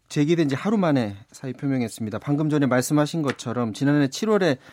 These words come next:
이십오억 칠천만 원 상당, 어, 흑석동 건물 구입한 것 두고 투기 논란이 일었었죠. 오늘 오전에 그 출입 기자들한테 메시지를 보냈다고 하는데요. 어, 자신의 건물 매입 의혹에 대해서 너무 구차한 변명이어서 하지 않으려고 했는데,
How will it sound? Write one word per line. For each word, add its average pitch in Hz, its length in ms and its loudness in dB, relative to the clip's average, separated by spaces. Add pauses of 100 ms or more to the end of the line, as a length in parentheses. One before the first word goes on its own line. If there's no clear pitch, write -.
(260)
이십오억 143 420 -4
칠천만 180 800 -4
원 143 260 2
상당, 135 480 -4
어, 95 400 -8
흑석동 - 500 -4
건물 120 340 0
구입한 127 440 -4
것 107 160 -10
두고 104 240 -8
투기 139 240 -10
논란이 107 340 -4
일었었죠. 90 540 -12 (640)
오늘 202 240 6
오전에 196 440 4
그 160 200 0
출입 220 480 -6
기자들한테 170 580 0
메시지를 156 600 -2
보냈다고 123 480 -2
하는데요. 113 560 -6
어, 85 300 -14
자신의 165 300 -4
건물 175 360 4
매입 156 260 4
의혹에 147 340 4
대해서 120 580 -2
너무 131 260 2
구차한 196 400 2
변명이어서 180 540 4
하지 202 220 0
않으려고 170 460 6
했는데, 127 540 2